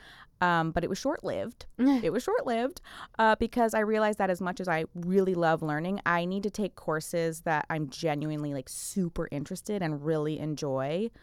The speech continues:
Speaker 1: which usually is, like, something with art or design or business related.
Speaker 2: Yeah.
Speaker 1: Otherwise, I just, it's more like a chore than
Speaker 2: Yeah,
Speaker 1: something
Speaker 2: you
Speaker 1: that
Speaker 2: have
Speaker 1: I
Speaker 2: to
Speaker 1: really
Speaker 2: want to do
Speaker 1: want to
Speaker 2: it.
Speaker 1: do. Yeah.
Speaker 2: Mm-hmm.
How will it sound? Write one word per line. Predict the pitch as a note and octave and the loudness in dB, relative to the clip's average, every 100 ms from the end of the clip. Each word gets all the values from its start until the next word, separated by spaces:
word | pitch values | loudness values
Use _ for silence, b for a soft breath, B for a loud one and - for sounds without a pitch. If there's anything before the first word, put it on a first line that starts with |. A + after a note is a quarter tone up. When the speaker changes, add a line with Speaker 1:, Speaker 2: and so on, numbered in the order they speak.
| b b b | b b b
Speaker 1:
which | F3+ F3+ - | -4 -4 -2
usually | F#3+ G3 F3+ E3+ | -2 0 0 -2
is, | E3 | 0
like, | E3 D3 - - | -2 -2 -6 -18
something | - E3+ D3+ D3 | -8 -6 -4 -4
with | D3 - | -4 -2
art | C#3+ C#3 - | 2 2 0
or | |
design | D3 D3 D3 C#3+ C#3+ | -4 -4 -2 -2 -4
or | C3 | -4
business | B2+ C#3 F3 - | -6 -6 -6 -6
related. | A3+ A#3 A#3 A#3+ B3 | -4 -2 0 0 4
Speaker 2:
Yeah. | A3 F3+ F3+ G3+ - | 6 4 2 -4 -2
Speaker 1:
Otherwise, | G3 G3 F#3+ F3+ F3+ | 2 4 4 4 2
I | F3 | -2
just, | E3+ D#3+ - - - - _ _ - | -2 -6 -8 -16 -20 -20 _ _ -6
it's | G#3 - | -4 0
more | A3 | 2
like | A3 G#3+ | 2 0
a | F3+ | -4
chore | - - F3+ D#3+ - - - | -6 -4 2 2 0 -8 -12
than | F#3 | -2
Speaker 2:
Yeah, | G#3+ G#3+ F#3 E3 | 2 6 6 6
Speaker 1:
something | D#3+ F3 | 4 6
Speaker 2:
you | - | 6
Speaker 1:
that | F3 | 8
Speaker 2:
have | F3 | 6
Speaker 1:
I | |
Speaker 2:
to | F#4 | 4
Speaker 1:
really | F#3+ F#3+ F#3 | 6 6 6
Speaker 2:
want | F3 | 0
to | A#3+ | 0
do | G3 | 4
Speaker 1:
want | G3 F#3 D#3+ | 6 8 6
to | E3 | 4
Speaker 2:
it. | |
Speaker 1:
do. | E3+ D3 C3 - | 2 -2 -2 0
Yeah. | B3+ D#3 | 4 6
Speaker 2:
Mm-hmm. | A2+ | 4